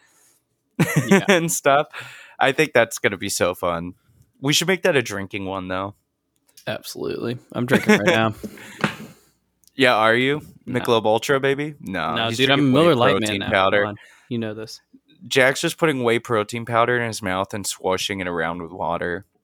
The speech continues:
Speaker 1: It's
Speaker 2: I saw a guy do
Speaker 1: disgusting.
Speaker 2: that at the gym one time.
Speaker 1: I do it with Emergen-C. I just rip
Speaker 2: You see
Speaker 1: open
Speaker 2: people,
Speaker 1: Emergen-C.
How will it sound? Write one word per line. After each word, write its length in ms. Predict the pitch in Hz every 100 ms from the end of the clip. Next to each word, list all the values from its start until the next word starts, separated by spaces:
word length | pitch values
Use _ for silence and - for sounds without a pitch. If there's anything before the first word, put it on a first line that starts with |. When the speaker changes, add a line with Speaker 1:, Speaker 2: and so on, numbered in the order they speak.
| -
Speaker 1:
It's 180 | - 139
Speaker 2:
I 80 |
saw 220 | - 110 117
a 60 |
guy 160 | 123 110
do 120 | 101
Speaker 1:
disgusting. 20 | 104 107
Speaker 2:
that 20 | 92
at 60 |
the 80 | 107
gym 240 | 113 113 110
one 140 | 113
time. 380 | 123 117 117 - _ _ _ _ -
Speaker 1:
I 100 | 131
do 220 | 156 202
it 40 |
with 160 | 170 120
Emergen-C. 720 | 107 92 95 101 92 90 90 - _ _
I 80 | 117
just 200 | 113 110
rip 140 | 113
Speaker 2:
You 60 | 196
see 140 | -
Speaker 1:
open 80 | 302
Speaker 2:
people, 360 | 294 294 269 196
Speaker 1:
Emergen-C. 220 | -